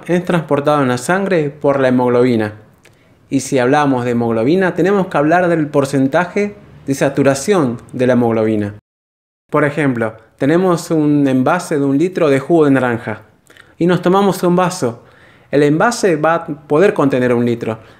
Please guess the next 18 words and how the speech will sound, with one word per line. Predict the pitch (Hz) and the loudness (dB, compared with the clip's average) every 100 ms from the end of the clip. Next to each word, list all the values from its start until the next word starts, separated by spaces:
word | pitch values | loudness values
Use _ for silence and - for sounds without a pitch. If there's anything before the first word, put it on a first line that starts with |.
| _ | _
pero | - 135 127 | -2 2 2
en | 139 | 2
este | 156 170 | 0 0
momento | 170 185 190 196 208 226 - - | 2 2 2 2 0 0 -6 -4
tiene, | 151 131 127 139 | 0 2 2 2
contiene | 135 127 127 135 139 | 0 -2 2 2 2
menos. | 147 120 117 - - - _ _ | 2 0 -4 -10 -20 -20 _ _
Ese | - 185 185 | 0 0 0
es | 180 | -2
el | 156 | 0
porcentaje | 139 131 135 139 147 151 135 131 - | 0 0 0 0 0 0 0 0 -2
de | 131 | -2
saturación | 120 131 139 123 123 147 | -2 0 0 0 2 2
de | |
la | 131 | 4
hemoglobina. | 123 120 117 113 110 104 104 - - - _ - | 2 2 2 0 0 -4 -8 -20 -20 -20 _ -4
La | 131 | 0
hemoglobina | 139 143 143 139 185 220 185 139 | 2 2 2 2 2 2 0 -2